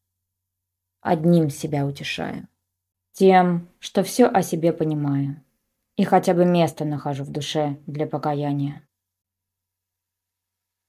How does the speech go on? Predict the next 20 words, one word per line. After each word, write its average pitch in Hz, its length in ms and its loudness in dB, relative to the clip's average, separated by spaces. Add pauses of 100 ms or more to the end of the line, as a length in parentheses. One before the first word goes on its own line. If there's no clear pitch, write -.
(460)
Прости 208 480 4
за 220 120 4
другой 185 400 2
грех. 151 500 -8 (880)
Прелюбодеяние. 170 1040 2 (1160)
Прости, 185 380 6
что 208 180 -4
и 170 120 4
познав 175 720 2
за 160 200 -2
него 160 280 2
кару, 170 560 0 (640)
тогда, 170 600 4 (340)
ещё 165 320 -2
в 156 40 -6
юности, 156 580 -6 (680)
так 220 400 4
ничего 175 520 0
в - 40 -8
себе 156 520 -4